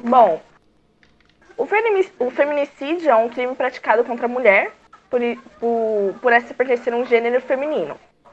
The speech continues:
O generocídio é, é um assassinato de membros de um determinado gênero. O termo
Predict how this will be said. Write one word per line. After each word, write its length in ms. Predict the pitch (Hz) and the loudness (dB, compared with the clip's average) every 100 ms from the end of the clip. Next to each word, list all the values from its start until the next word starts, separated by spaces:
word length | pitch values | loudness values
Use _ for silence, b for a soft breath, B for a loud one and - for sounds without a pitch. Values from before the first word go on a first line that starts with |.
| - | -6
O 100 | 233 | -2
generocídio 840 | 302 403 302 - 277 294 240 202 - | 0 2 2 0 -6 -6 -2 -4 -4
é, 560 | - 190 190 185 180 175 - _ _ _ _ _ _ _ _ _ _ _ | -4 -2 0 -2 -4 -6 -12 _ _ _ _ _ _ _ _ _ _ _
é 120 | - | 2
um 40 | 240 | 2
assassinato 600 | 262 277 277 240 233 254 | 2 -2 0 0 0 -6
de 100 | 240 | -4
membros 340 | 233 294 311 | -2 -2 -4
de 300 | 254 233 202 | -6 -8 -6
um 240 | 233 220 | -4 -4
determinado 560 | 220 226 233 226 214 220 | -2 -2 -2 0 0 0
gênero. 500 | 214 202 214 359 480 | 0 0 2 0 -2
O 100 | - | -4
termo 260 | - 277 294 | 0 0 2